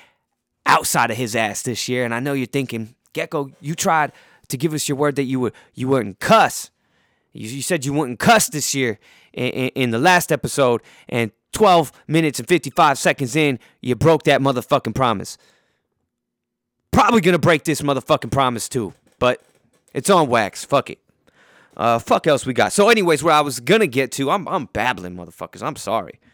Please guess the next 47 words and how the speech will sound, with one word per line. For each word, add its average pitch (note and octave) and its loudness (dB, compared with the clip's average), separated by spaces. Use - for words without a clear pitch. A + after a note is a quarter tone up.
Uh, G#2 -6
I'm D3 0
just C3 -6
excited A#2 -2
to F2 -18
be A#2+ -4
here. F2 -10
Um, D#2+ -10
it's - -10
been D#3 0
a A2 -2
while. G#2 2
It's G2 -10
been B2 -6
since G#2 -8
mid-December B2+ -4
since G#2+ -12
your G2+ -12
boy A2+ -2
got A2+ 2
on G#2+ -2
the F#2+ -8
mic. A2 -4
So F2 -10
I've - -2
been G3+ 2
raring F3 4
to D3 0
go, C#3+ 4
man. A2 -2
And A2+ 0
I C#3+ 2
told G3 0
y'all, C3+ 4
um, A#2 -2
you - -18
see A3+ -6
me, G#3+ 2
uh, F#3 6
disappear F3+ 0
for F#3+ -2
a - 2
little F#3+ 0
while, E3+ 4
don't, F3 2
don't G3+ 2
trip. - 2